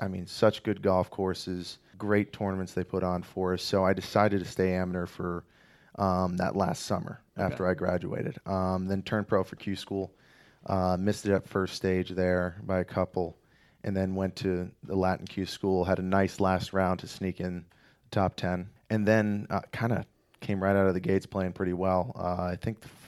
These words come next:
Speaker 1: first round I played in Bogota, I think I shot sixty-two or something like that. Ended up finishing ninth there and then won my second event.
Speaker 2: Okay.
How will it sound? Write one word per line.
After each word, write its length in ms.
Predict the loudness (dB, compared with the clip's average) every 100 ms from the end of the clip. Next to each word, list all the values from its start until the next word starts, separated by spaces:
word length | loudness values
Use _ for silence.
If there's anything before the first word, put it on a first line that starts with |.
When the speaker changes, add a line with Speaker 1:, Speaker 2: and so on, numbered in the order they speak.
| -8
Speaker 1:
first 340 | -2 -2 -2 -6
round 380 | -2 0 0 0
I 60 |
played 720 | -4 -10 -6 -2 2 2 0 -4 _
in 180 | -10 -10 -4
Bogota, 480 | 0 0 -2 -6 -4
I 80 | -4
think 160 | -4
I 20 | -4
shot 220 | -4 -6
sixty-two 560 | -8 -8 -10 -6 -4
or 100 | -4
something 320 | -4 -8 -6 -8
like 140 | -2
that. 200 | -2 -2 _ _ _ _ _ _
Ended 160 | 0 0
up 80 | 2
finishing 440 | 0 -2 -4 -2
ninth 260 | 2 0 0
there 180 | 2 2
and 100 | 0
then 140 | -2 -2
won 180 | -2 -2
my 100 | -4
second 320 | -2 -4 -6
event. 300 | -8 -8 -10 _ -12
Speaker 2:
Okay. 220 | -10 -10